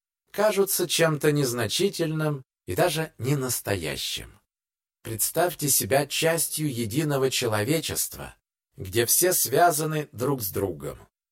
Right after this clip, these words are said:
Представьте, что вы видите перед собой множество людей всех возрастов, всех рас и национальностей, мужчин и женщин, детей и стариков.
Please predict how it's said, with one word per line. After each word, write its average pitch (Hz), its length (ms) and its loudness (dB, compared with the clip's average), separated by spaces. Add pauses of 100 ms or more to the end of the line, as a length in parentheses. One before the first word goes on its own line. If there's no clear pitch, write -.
(240)
Представьте, 135 640 0
что 117 240 -2
вы 127 140 0
видите 139 580 -2 (160)
перед 110 260 -4
собой 123 560 0 (440)
множество 170 600 0
людей 151 360 6
всех 180 400 2
возрастов, 143 880 0 (200)
всех - 380 2
рас 147 500 0
и 135 140 -2
национальностей, 104 1200 -4 (340)
мужчин 139 600 0
и 104 80 -2
женщин, 143 800 0 (240)
детей 131 480 0
и - 180 -10
стариков. - 880 -4